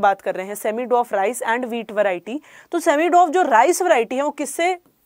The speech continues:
डिराइव की गई है? आईआर एट, ठीक है। So Taichung native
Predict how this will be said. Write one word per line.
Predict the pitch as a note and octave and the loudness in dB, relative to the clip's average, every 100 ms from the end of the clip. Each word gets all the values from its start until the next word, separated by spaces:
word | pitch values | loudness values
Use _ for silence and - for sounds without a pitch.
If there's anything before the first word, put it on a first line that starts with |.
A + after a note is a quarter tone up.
| _ _ - | _ _ -4
डिराइव | G#3+ B3+ C4 C#4 | 2 6 4 2
की | D4 | -4
गई | B3+ C4+ | -4 0
है? | D4 E4+ - - - | 2 2 0 -20 0
आईआर | G#3+ G#3+ A3+ G#3 | 2 4 4 4
एट, | F3 D#3+ - _ - | 0 -8 -18 _ -14
ठीक | C4 | 0
है। | F#4 C#4 - _ - _ _ - | 2 2 -2 _ -20 _ _ -2
So | F#4+ G#4+ _ _ | 0 0 _ _
Taichung | D4 C#4+ D4+ F#4 G#4+ G4 A#3+ | 4 4 4 4 2 2 -2
native | C4 C4+ F4 | -2 0 0